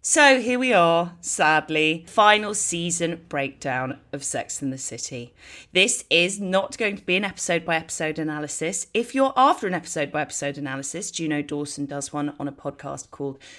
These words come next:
So I Got to Thinking, which we love. This is not a judgment or a breakdown of the more problematic elements of the show, although we will talk about them if they come up.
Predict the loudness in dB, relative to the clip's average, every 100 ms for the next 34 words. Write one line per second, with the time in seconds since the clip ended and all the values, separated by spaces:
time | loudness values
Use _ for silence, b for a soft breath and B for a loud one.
0 | B -2 2 2 2 -4 -10 -8 -6 -6
1 | -2 -2 -2 -4 -2 0 2 0 -4 -12
2 | B -4 -4 2 2 4 0 2 2 2
3 | -2 -6 -2 -2 2 0 0 -4 -4 -4
4 | -4 0 0 -2 -4 -2 -4 -4 -6 -4
5 | -2 -2 -4 -8 -12 -6 -2 0 2 0
6 | -2 -2 0 0 -2 0 0 0 -2 -6
7 | -2 -2 -2 -8 -8 -8 -8 -6 -4 -2
8 | -4